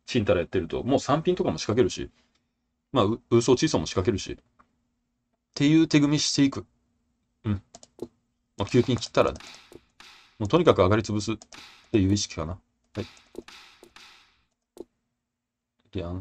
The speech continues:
なんかちょっとツモがむずいな。まあ、一応リャンピン切る。リャンピン切る。うん。まあ、リャン、リャンピン切る。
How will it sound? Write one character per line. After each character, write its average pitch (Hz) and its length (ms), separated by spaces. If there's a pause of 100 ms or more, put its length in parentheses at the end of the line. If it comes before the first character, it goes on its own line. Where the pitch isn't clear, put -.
な 123 120
ん 208 40
か 120 100
ち - 80
ょ 104 40
っ - 20
と 92 100
ツ - 120
モ 170 120
が 80 100
む 85 140
ず 123 140
い 78 40
な。 69 280 (200)
ま - 80
あ、 - 20
一 90 140
応 127 60
リ 123 80
ャ 117 100
ン 120 100
ピ 127 120
ン 131 80
切 127 120
る。 82 180 (960)
リ 87 80
ャ 95 80
ン 117 160
ピ 107 100
ン 92 60
切 92 100
る。 76 160
う 107 60
ん。 90 360 (120)
ま 101 160
あ、 - 180
リ 98 80
ャ 92 60
ン、 90 120
リ 101 80
ャ 98 80
ン 92 140
ピ 92 160
ン 90 100
切 - 180
る。 71 160